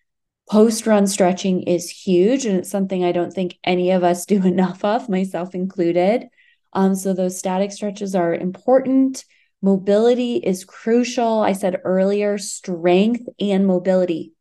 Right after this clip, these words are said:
very different. Strength, in my mind, comes from the form of lifting heavier weights. Now, it can also come from body weights, right? Mobility, in my mind, is more of,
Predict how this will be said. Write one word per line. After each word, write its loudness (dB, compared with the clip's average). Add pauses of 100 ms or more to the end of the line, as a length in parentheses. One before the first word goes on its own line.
(140)
very 0 (180)
different. -6 (540)
Strength, 0 (160)
in 2
my 4
mind, 0
comes -4
from -4
the -4 (100)
form 2
of -4
lifting -2 (420)
heavier 2 (300)
weights. -2
Now, -2
it -12
can -4
also -2
come -8
from -2
body -2
weights, -6
right? 4 (1500)
Mobility, 4
in 0
my 0
mind, -4
is -6
more 0
of, 0